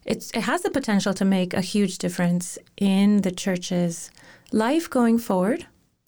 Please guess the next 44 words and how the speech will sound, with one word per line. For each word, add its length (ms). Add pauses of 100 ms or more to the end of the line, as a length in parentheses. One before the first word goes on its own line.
um, 480
in, 360
in 180
face 260
of 100
the 120
abuse 300
crisis, 420
which 120
has 140
been 180
such 540 (500)
a 80
traumatic 680
and 160
ugly 260
development, 580
not 160
only 160
for 140
the 80
people 300
directly 400
affected, 480
but 260
for 160
the 100
rest 220
of 100
us 140
Catholics 580 (600)
who 600 (800)
are 80
so 200
sad 400 (180)
about 220
everything 320
that's 160
happened 280
and 140
everything 300
that 120
it 100
means. 380